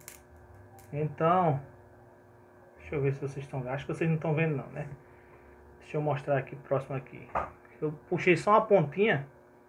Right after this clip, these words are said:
Pra vocês verem, ó. Tá bem forte a corrente, certo?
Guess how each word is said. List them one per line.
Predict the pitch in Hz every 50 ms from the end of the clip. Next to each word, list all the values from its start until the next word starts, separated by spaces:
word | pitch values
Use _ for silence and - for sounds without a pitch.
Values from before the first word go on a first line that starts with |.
| - - - - - - - - - - - - - - - - - - - - - - - - - - - - - - - - -
Pra | - 131 120
vocês | - - 135
verem, | 127 135 135 113
ó. | 98 - - - - - - - - - - - - - - - - - - - - - - - - - - - - - - - - - - - - - - - - - - -
Tá | - 117
bem | 120 156 170
forte | - - - 139 131 123 123
a | 135
corrente, | 139 - 131 113 117 117 117 -
certo? | - 139 160 165 - - - -